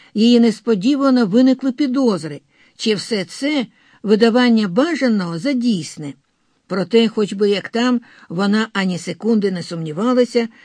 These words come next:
що має негайно, зараз же поговорити з сенатором,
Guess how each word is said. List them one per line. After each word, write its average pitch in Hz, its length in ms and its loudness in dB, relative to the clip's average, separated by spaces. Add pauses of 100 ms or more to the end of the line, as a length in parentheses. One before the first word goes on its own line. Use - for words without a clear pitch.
що - 260 -2
має 269 300 4
негайно, 214 760 -2 (260)
зараз 220 560 2
же 240 200 2 (240)
поговорити 269 560 2
з - 40 -10
сенатором, 226 760 -2